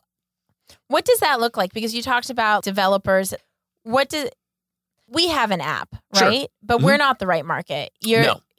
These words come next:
Speaker 1: y-, because you're looking for huge development shops, like Angry Birds level.
Speaker 2: Yeah, not even, we, we work with startups to, up to, like, Fortune, you know,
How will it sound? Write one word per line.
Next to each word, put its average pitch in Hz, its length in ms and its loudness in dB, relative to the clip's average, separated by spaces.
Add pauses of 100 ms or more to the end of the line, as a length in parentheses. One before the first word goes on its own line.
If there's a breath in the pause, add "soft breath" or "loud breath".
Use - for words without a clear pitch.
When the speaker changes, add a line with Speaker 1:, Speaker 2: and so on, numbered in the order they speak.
Speaker 1:
y-, 220 240 -12
because 214 380 -2
you're 233 340 2
looking 202 360 -2
for 175 680 2
huge 247 640 -4
development 175 540 -2
shops, - 440 -4
like 185 380 0
Angry 220 300 0
Birds 156 520 -4 (140)
level. 214 200 2
Speaker 2:
Yeah, 180 80 2
not 180 180 2
even, 165 420 0
we, 160 120 0
we 160 180 -2
work 156 200 2
with 127 100 0
startups 131 520 2
to, 113 200 0
up - 140 -2
to, 117 100 -2
like, 104 180 0
Fortune, 101 800 -2
you - 120 -12
know, 95 240 -4